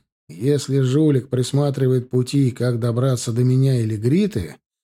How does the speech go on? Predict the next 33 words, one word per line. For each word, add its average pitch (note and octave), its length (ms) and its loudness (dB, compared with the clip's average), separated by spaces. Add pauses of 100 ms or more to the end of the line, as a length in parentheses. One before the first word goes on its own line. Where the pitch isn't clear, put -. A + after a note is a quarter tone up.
(240)
то G#2+ 80 -4
Редкин D3 500 2
может D3+ 360 2
оказаться C#3+ 560 0
посредником C3+ 800 0
от F#2 100 -16
купцов D#3 680 -4 (320)
или F3 320 0
исполнителем F#3+ 840 2
от D3+ 180 0
них D#3+ 300 2
же, C#3+ 260 2
или, A2+ 220 -2
скорее C#3 480 0
всего, D3 320 0
именно D#3 340 2
от C#3 140 -2
рыжих C3 340 0
уродов. B2+ 640 0 (180)
Хватит F#3 480 0
допросить D3 560 0
с - 40 -10
пристрастием C#3 920 0
одного C3 440 2
жулика, B2 520 0
чтобы G#2+ 320 -6
понимать, C#3 460 2
откуда C#3+ 400 2
ветер D3 440 2
дует C3 360 2
и A2+ 60 -2
чего B2+ 320 0
ждать. A#2 580 -2